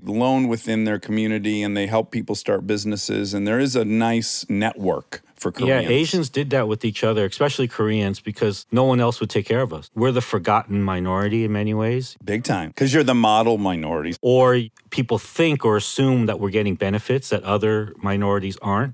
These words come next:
Speaker 1: Right.
Speaker 2: But in many cases, we're not. We're just invisible and forgotten. We're still getting the no's and the closed doors and the racism.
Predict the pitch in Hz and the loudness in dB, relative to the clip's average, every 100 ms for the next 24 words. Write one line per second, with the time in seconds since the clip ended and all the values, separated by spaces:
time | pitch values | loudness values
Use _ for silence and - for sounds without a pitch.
0 | - 92 80 80 107 117 110 107 104 107 | -4 -4 -2 -2 0 0 0 0 0 2
1 | 113 - 98 - 85 87 95 120 90 - | 0 -2 -4 -4 -8 -2 2 2 0 -2
2 | 101 - 101 - - 95 90 117 110 85 | -4 -2 -4 -4 -6 -2 0 0 0 -4
3 | 80 - 87 - 85 98 101 - 80 82 | -8 -8 -8 -6 -4 0 0 -4 -10 -6
4 | - 101 - 175 127 120 110 95 90 104 | -4 0 2 2 4 2 2 0 2 2
5 | 107 80 82 - 101 95 - 104 92 - | 2 0 -6 -8 -4 -4 0 -2 -2 -2
6 | 101 82 78 98 101 92 95 107 - 95 | -4 -4 -6 -2 0 0 0 0 0 -2
7 | - 85 82 | -2 -8 -8